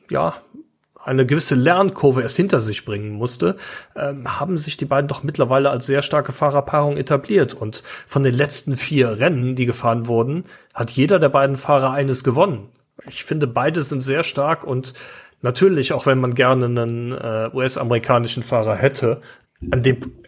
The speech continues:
an der Stelle sehe ich's ähnlich wie bei einem anderen Team im Starterfeld, das gerne einen chinesischen Fahrer hätte. Ähm,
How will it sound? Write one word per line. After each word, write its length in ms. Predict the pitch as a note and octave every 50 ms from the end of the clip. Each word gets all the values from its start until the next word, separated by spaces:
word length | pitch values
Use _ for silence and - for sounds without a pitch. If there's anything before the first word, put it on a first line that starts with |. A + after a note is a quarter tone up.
| - -
an 420 | C3+ B2+ B2+ B2 B2+ B2+ B2+ B2
der 140 | C3 C#3 C#3
Stelle 280 | - - - C#3+ C#3 C3
sehe 200 | A#2+ - C3+ B2+
ich's 160 | B2+ - - -
ähnlich 520 | C#3 C#3 C#3 C3+ C3 C#3 B2+ - - -
wie 120 | B2 A#2
bei 200 | A#2 A#2 A2 A2+
einem 200 | A#2+ A#2+ A2+ A2
anderen 360 | - - G3 B3 F#3 C3+ A#2 -
Team 260 | - - B2+ A#2+ A#2+
im 60 | A#2
Starterfeld, 560 | - - B2 A2 A2 - A#2+ - - C3 B2+
das 140 | B2 - -
gerne 260 | - B2 A#2+ B2 A#2+
einen 100 | A2 A2
chinesischen 560 | - - - A#2 C3+ F3 F#3+ E3 C3 G#2+ A2+
Fahrer 340 | G#2+ - A#2 G#2+ G#2 G2 G2
hätte. 360 | G#2 G#2+ - D#3+ F#3 F#3+ - - - - - - _ -
Ähm, 340 | C#3 C#3 C#3 C3 B2+ B2+